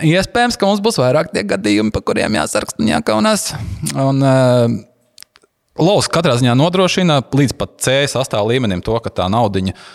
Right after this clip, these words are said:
tā vai citādāk nonāk pie tiem, kuriem tie rezultāti tomēr ir primāri un augstāki. Federācijās varētu būt jau mazliet vairāk simpātijas, antipātijas un, ā, personiskās, ā, patikšanas, nepatikšanas, kurām mazliet vairāk, kurām mazliet mazāk. Līdz ar to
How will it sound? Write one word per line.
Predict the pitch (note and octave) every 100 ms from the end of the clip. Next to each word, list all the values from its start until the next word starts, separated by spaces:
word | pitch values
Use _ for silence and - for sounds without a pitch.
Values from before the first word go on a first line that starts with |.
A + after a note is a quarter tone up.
| - -
tā | C3+
vai | A#2+ G2+
citādāk | C3+ G#2 F#2 A2+
nonāk | C#3+ D3 -
pie | A#2+
tiem, | C3+ C3
kuriem | A#2+ A2+ G#2+
tie | F#2+
rezultāti | A#2 C3 G#2 F#2+ F2+ G2 F2+ -
tomēr | - F#2+ G2 F2+ F2+ -
ir | G2 -
primāri | - G2+ G2 F2+ F2 F2+
un | F#2+
augstāki. | G2+ - - F#3+ F#3+ G3 F3+ F3+ F3 F3+ D#3+
Federācijās | - D#3+ E3 D#3 C#3+ B2+
varētu | C3 C3 B2 A#2
būt | C3 A#2+
jau | A2
mazliet | G#2+ G#2+ -
vairāk | G2+ G2+ F2+
simpātijas, | - G2+ F2+ F#2 F2+ G#2+
antipātijas | - - F2+ G2+ F2+ -
un, | F#2 F2+ F2+
ā, | F2 - - - _ -
personiskās, | F2+ - E2+ F2 - D#2+ F#2+ - D#2+
ā, | D#2 C#2+ - - A2 -
patikšanas, | - - - - D3
nepatikšanas, | - - D4 - C4 -
kurām | A3 G3+ G3
mazliet | F#3 E3+
vairāk, | F#3+ F#3 E3
kurām | E3+ E3+
mazliet | E3 D3+
mazāk. | D#3+ D#3 C#3+ E3+
Līdz | F3+
ar | -
to | G3+